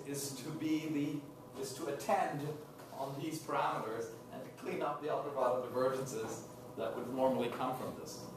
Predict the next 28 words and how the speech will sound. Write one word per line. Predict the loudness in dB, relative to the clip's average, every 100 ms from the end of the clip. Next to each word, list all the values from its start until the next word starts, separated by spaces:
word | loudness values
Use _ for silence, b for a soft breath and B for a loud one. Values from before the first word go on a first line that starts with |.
| -10 -12 -12 -12 -10 -10 -10 -10 -10 -10 -10 -8 -6 -6 -6 4
At | 8 10
any | 10 10
order | 10 10 8
in | 8
perturbation | 8 10 8 8
theory, | 2 4 4 4
you've | 2
introduced | 0 0 2 2 2
these | 2 2 4
guys | 6 6 4 0 -4 -8 -12 -12 -14 -8 -6 -6 -8 -6
to |
make | -2 -2 0
sure | 0 2
there | 2
are | 4
no | 4 6
ultraviolet | 4 2 4 4 2 2
divergences | 2 2 -4 -6
when | -6
you | -6 -4
finally | -2 -2 -4 -2
calculate, | 0 0 -2 -4 -4 -6 -8
because | -6
you | -6
subtract | -6 -2 0 0 -2
off | -2
the | -2 -4
ultraviolet | -6 -6 -6 -6